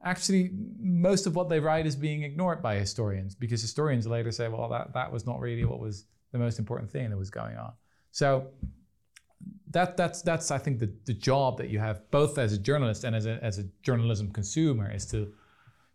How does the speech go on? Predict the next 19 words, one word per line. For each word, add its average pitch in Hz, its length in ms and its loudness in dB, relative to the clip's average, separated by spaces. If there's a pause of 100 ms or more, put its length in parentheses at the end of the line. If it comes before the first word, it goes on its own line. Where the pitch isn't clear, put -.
to 127 140 2
ask 160 300 4
yourself 110 260 0
the 104 60 -2
question, 101 340 -4 (120)
"What 139 260 2
will 120 160 0
really 117 280 2
stand 107 260 -4
the 107 60 -6
test 104 280 -6
of 104 100 -4
time, 98 340 -6 (100)
of - 140 -10
time? 98 300 0
Is 123 160 2
this 110 200 2
really 107 240 0
important? 110 420 -6